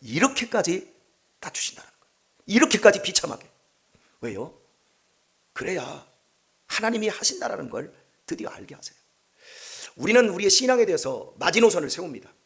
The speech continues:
내 삶은 이 정도는 살아야 돼요. 내가 대학을 나왔고 그래도 내 직장 이 정도인데 이 정도는 내가 살아야 돼요.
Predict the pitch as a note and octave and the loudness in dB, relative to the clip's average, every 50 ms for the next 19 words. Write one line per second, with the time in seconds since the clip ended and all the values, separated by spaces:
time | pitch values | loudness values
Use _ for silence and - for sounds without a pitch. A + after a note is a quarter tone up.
0 | _ _ _ _ _ _ _ - D#3 F3+ F3 - - G3+ A3 A3 G#3+ G#3 F#3 E3 | _ _ _ _ _ _ _ -2 0 2 2 4 4 4 4 4 2 -2 -2 -4
1 | E3 C#3 - F#3 F3+ E3+ F3+ E3+ E3+ E3 - D#3+ D#3+ D#3 C3 A2+ - - - - | -2 2 4 4 6 6 4 4 4 2 0 0 -2 -2 -4 -6 -8 -14 -16 -20
2 | _ _ _ _ _ _ _ B2+ B2+ C#3+ C3+ - G#2+ C3+ C#3+ C3 D3 C#3 A2 F#2+ | _ _ _ _ _ _ _ -6 -6 -6 -6 -2 2 2 4 4 2 -2 -2 -8
3 | - E2+ - G#2+ - G2+ A2 A2+ - _ G#2 G#2+ G2 - _ _ _ _ _ _ | -12 -14 -14 -12 -12 -12 -12 -14 -14 _ -16 -16 -16 -16 _ _ _ _ _ _
4 | - G#2+ G#2 A2 B2+ B2+ - - - - F#3+ D3 B2+ C3 - D#3 D3+ C3 - - | -16 -16 -10 -10 -6 -6 -6 -6 -2 -4 -4 -4 -4 -6 -8 -8 -8 -8 -12 -14
5 | - - - - _ _ _ _ _ _ _ - E3 - - C#3 D#3+ F#3 G#3+ A3+ | -14 -16 -18 -18 _ _ _ _ _ _ _ -18 -10 -6 -6 -4 2 4 4 6
6 | A3 G3+ F#3 E3 D3+ C#3 - - - - - - _ - - _ | 6 4 4 2 2 0 -2 -6 -10 -14 -16 -18 _ -20 -20 _